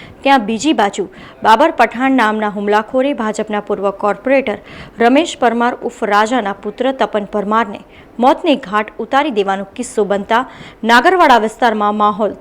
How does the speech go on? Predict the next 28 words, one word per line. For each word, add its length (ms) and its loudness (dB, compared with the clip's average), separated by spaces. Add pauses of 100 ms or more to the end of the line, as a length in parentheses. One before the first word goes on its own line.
તંગ 220 0
બન્યો 300 -6
હતો. 260 -6 (440)
આ 60 0
બનાવની 440 2
જાણ 260 0
થતાં 320 0
પોલીસના 420 -4
ઉચ્ચ 200 -6
અધિકારીઓ 520 -2
ઘટના 360 -4
સ્થળે 300 0
પહોંચી 320 -6
ગયા 220 -2
હતા 280 -4 (400)
અને 180 2
બનાવની 460 2
તપાસ 440 0
માટે 240 -2
સી 160 -6
સી 160 -6
ટી 160 -2
વી 100 -4
કેમેરાના 500 -2
ફૂટેજ 520 -4
પણ 200 0
મેળવ્યા 440 2
હતા. 200 -2